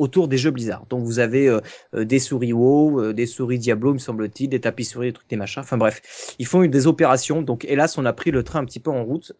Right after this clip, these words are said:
Euh, on en est au, il y a, ça va durer six jours.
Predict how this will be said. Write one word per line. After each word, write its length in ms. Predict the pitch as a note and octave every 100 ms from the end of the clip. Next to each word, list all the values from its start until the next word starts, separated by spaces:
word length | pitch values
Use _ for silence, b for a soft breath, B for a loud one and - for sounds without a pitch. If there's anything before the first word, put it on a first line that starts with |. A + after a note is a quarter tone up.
| -
Euh, 260 | G#2+ G#2 F#2
on 140 | A#2+
en 160 | B2 C3+
est 160 | D#3+
au, 260 | C3 A2 G#2
il 60 | G#2
y 60 |
a, 120 | G2 -
ça 140 | -
va 100 | A#2
durer 180 | A#2 B2+
six 200 | D3 D3+
jours. 280 | B2 E3+ -